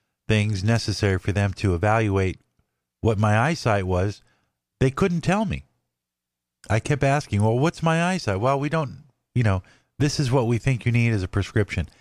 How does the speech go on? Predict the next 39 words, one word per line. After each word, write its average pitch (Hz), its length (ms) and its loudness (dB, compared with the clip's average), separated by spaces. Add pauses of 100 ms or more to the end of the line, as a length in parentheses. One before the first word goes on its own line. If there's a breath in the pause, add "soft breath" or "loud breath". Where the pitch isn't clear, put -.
(280 soft breath)
And 131 80 2
it 139 60 2
was 135 140 0
hard 170 260 0
to 196 80 0
get 151 160 2
a 139 60 0
definitive 120 460 -2
answer. 131 440 -2 (100)
And 113 80 0
I 120 60 2
said, 127 180 -2
"Well, 170 320 -2 (960)
uh, 113 440 0
what 135 220 -2
do 147 100 2
I 139 100 0
do 135 140 0
now?" 120 180 2
They 95 140 0
go, 147 220 0 (200)
"Go 160 200 2
get 156 200 -2
glasses 131 500 0
downstairs. 113 760 0
There's 98 180 -2
an 104 80 2
office. 104 460 0
You 98 80 -2
can 95 260 -2 (400 soft breath)
order 113 240 2
some 117 220 -2
lenses, 95 460 0
and 92 100 -2
that'll 92 180 2
take - 220 -2
care 80 200 -2
of 71 100 -4
it." - 100 -8